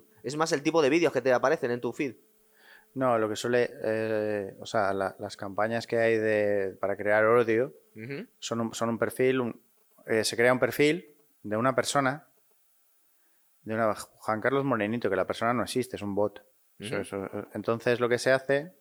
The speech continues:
Speaker 2: luego hay como red de bots, se publica, se hace un perfil con unas fotos que parezcan ahí medio reales, que pueden ser fotos cogidas de su primo Manolo,
Speaker 1: Ujú.
Speaker 2: y se publica un vídeo,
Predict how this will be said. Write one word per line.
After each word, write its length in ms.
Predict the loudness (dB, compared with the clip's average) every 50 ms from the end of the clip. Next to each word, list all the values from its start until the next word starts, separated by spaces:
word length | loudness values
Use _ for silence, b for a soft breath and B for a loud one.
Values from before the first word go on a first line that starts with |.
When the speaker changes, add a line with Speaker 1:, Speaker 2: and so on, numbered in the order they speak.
| _
Speaker 2:
luego 220 | -8 -2 0 2 2
hay 80 | 2
como 200 | 2 2 2 2 4
red 160 | 4 2 2
de 100 | 2 4
bots, 400 | 4 4 4 2 0 -4 -14 -16 _ _ -8
se 180 | -6 -4 -4 -2
publica, 400 | 0 0 2 2 2 0 -2 -4 -4
se 140 | -4 -4 -2
hace 100 | -2 -2
un 80 | -2 0
perfil 360 | 0 -2 0 2 2 2 2
con 120 | 2 0
unas 220 | 0 0 0 0 0
fotos 300 | 0 0 0 0 -2 -4
que 80 | -4 -2
parezcan 320 | 0 -2 -2 0 0 -2
ahí 80 | 0 0
medio 240 | 0 2 2 2 2
reales, 240 | 2 2 0 0 -2
que 80 | -4 -4
pueden 160 | -4 -4 -4
ser 120 | -4 -6
fotos 320 | -6 -4 -4 -2 -2 -2 -4
cogidas 400 | -4 -6 -4 -2 0 0 0 0
de 80 | -2 -6
su 140 | -6 -6 -6
primo 220 | -4 -2 -2 0
Manolo, 440 | 0 2 2 2 2 2 0 -4 -10 _ _ _ _
Speaker 1:
Ujú. 300 | -16 -12 -12 -10 -12 -12 -14 b b b b b b b b b b b _ _ -2
Speaker 2:
y 200 | 0 0 0 0
se 160 | 2 0 0
publica 380 | 2 2 0 2 4 4 4
un 140 | 4 6 4
vídeo, 380 | 4 4 6 6 4 4 2